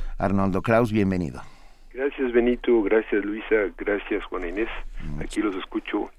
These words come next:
Speaker 2: y ha-, hablo con ustedes con mucho gusto.
Speaker 1: Venga, muchísimas gracias. A ver, para empezar, ¿qué, qué es el dolor? ¿Cómo podemos, eh, a-, contarlo?
Speaker 2: Bueno, es una buena pregunta, difícil de responder,
Speaker 1: Sí.
Speaker 2: Benito,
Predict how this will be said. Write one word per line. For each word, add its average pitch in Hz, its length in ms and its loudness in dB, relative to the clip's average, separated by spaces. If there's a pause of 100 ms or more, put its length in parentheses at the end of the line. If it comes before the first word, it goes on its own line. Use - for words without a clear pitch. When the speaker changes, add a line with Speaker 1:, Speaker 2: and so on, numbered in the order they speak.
Speaker 2:
y - 40 -2
ha-, 85 140 -4
hablo 98 240 -4
con 87 180 -10
ustedes 87 340 -4
con 82 120 -10
mucho 85 240 -4
gusto. - 320 -10
Speaker 1:
Venga, 110 340 0
muchísimas 98 600 -4
gracias. 101 400 -4 (400)
A 120 80 6
ver, 139 180 8
para 143 240 10
empezar, 165 540 6 (560)
¿qué, - 100 -10 (160)
qué 185 260 8
es 120 160 4
el 107 120 2
dolor? 87 280 4
¿Cómo 131 240 4
podemos, 104 600 4
eh, 73 260 -6 (460)
a-, 76 80 -4 (220)
contarlo? - 640 4 (1080)
Speaker 2:
Bueno, 151 360 12
es - 160 6
una 156 160 8
buena 143 240 6
pregunta, 127 580 4 (320)
difícil 127 300 -8
de 104 100 2
responder, 110 500 0
Speaker 1:
Sí. 110 220 -2
Speaker 2:
Benito, 110 400 -8